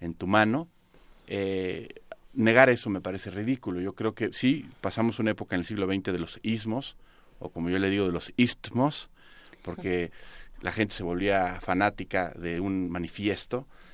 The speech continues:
y no le podía hablar a, a la gente de la acera de enfrente, ¿no? Entonces yo en lugar de hacer eso, yo po-, dejo que los estudiantes pongan sobre la mesa lo que les interesa y les ayudo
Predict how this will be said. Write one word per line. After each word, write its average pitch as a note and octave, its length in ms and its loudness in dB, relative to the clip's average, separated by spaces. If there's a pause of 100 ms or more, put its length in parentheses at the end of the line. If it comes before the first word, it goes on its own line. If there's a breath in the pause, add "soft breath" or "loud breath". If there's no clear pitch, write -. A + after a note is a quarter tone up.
(220 soft breath)
y F2+ 120 -6
no F#2 140 2
le F#2 100 0
podía F2+ 300 -2
hablar F2+ 400 0
a, E2+ 440 -10
a E2+ 40 -10
la E2+ 180 -10
gente F2+ 320 -4
de E2+ 80 -2
la D#2 140 -4
acera D#2 420 -2
de D#2 60 -2
enfrente, G2 520 -4
¿no? E2 140 -12 (320 loud breath)
Entonces A2+ 300 -4
yo C3 80 4
en C3+ 60 8
lugar C3+ 200 6
de B2+ 60 6
hacer A#2+ 160 0
eso, B2 340 2 (140)
yo G#2+ 180 -4
po-, - 300 -6
dejo G#2+ 440 -6
que F#2+ 100 -4
los E2+ 160 -6
estudiantes F#2+ 340 -4
pongan G2 240 -2
sobre F2 160 -4
la E2+ 80 0
mesa F#2 180 -2
lo F2 140 -4
que E2+ 80 -6
les E2 100 -8
interesa F#2+ 500 -2 (600 loud breath)
y B2+ 300 8
les G#2 200 2
ayudo A2+ 580 4